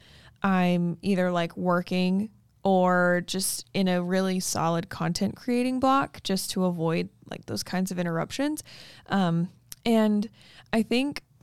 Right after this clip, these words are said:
I'm trying to get in your head, Mister Listener, Missus Listener,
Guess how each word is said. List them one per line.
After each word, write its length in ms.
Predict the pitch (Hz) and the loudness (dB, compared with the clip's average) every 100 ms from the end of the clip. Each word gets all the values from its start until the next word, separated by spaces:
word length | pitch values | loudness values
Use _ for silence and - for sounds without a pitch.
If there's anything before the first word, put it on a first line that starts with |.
| _ _ _ | _ _ _
I'm 320 | 208 208 208 - _ _ - | 0 2 0 -4 _ _ -12
trying 300 | - 254 277 | 0 0 2
to 80 | 262 | 0
get 140 | 247 | 0
in 260 | 208 196 185 | 2 2 2
your 280 | 180 196 202 | 4 6 6
head, 420 | 202 175 175 214 - | 4 2 2 0 -2
Mister 380 | 185 180 196 180 | 0 0 0 2
Listener, 580 | 180 - 175 170 185 - | 2 0 2 2 2 0
Missus 400 | 190 185 - 180 | -2 -2 -2 -2
Listener, 560 | 180 185 - 175 185 | 0 0 0 2 2